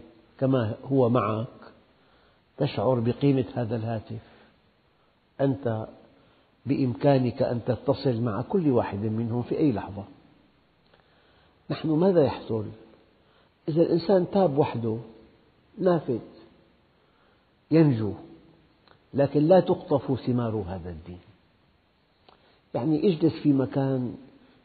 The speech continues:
جميع النساء محجبات، تعرف ما معنى الحجاب، ما معنى أن الإنسان ينصرف إلى عمله،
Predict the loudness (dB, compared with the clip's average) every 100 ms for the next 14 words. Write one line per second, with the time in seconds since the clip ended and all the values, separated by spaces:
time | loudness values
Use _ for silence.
0 | _ -4 2 4 4 4 2 2 2 2
1 | -2 -6 -8 -8 -8 -10 -12 -16 _ -20
2 | _ _ _ _ _ _ _ -2 0 -2
3 | -2 0 0 0 -2 -6 -6 -8 -8 -10
4 | -12 -18 -20 _ _ _ _ _ _ _
5 | 0 2 2 0 -4 -6 -10 -14 -20 _
6 | _ _ 0 2 0 -2 -6 -4 -4 -2
7 | 0 0 -4 -2 -2 -2 -4 -6 -6 -6
8 | -6 -6 -6 -8